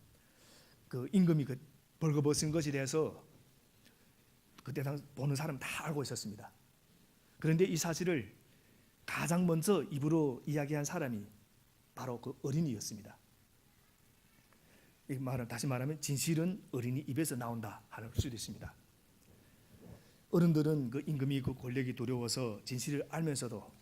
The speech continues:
이렇게 말하지 못합니다. 이렇게 저희들이 이해타산에 매이게 되면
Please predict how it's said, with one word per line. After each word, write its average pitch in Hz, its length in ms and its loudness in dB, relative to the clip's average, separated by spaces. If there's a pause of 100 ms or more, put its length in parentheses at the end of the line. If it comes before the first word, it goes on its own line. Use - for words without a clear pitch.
(140)
이렇게 117 240 -10
말하지 117 380 -6
못합니다. - 500 -12 (1700)
이렇게 143 520 2
저희들이 127 340 -4 (160)
이해타산에 139 760 -2 (400)
매이게 135 320 0
되면 120 400 -2